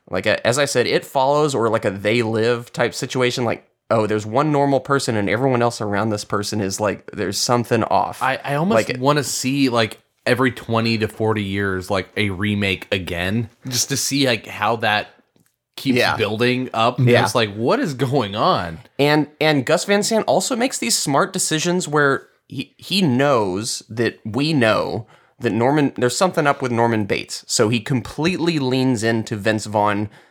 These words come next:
Speaker 1: being a, a full-on creepo. And that, in a way, for this movie makes it even scarier 'cause he is, he's tall, he's imposing. They,
Speaker 2: Muscular.
Speaker 1: like, it, it's, it, in a way, it's like, I am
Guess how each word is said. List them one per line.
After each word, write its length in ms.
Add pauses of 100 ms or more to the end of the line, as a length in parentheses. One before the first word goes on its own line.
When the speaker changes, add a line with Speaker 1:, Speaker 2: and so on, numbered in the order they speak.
(180)
Speaker 1:
being 340
a, 60 (220)
a 80
full-on 520
creepo. 600 (520)
And 340 (420)
that, 540
in 140
a 80
way, 720 (220)
for 200
this 200
movie 240
makes 320
it 80
even 240
scarier 600
'cause 200
he 180
is, 240 (220)
he's 240
tall, 560
he's 240
imposing. 800 (240)
They, 120
Speaker 2:
Muscular. 580
Speaker 1:
like, 80 (120)
it, 220
it's, 360
it, 140
in 160
a 80
way, 240
it's 140
like, 180
I 140
am 400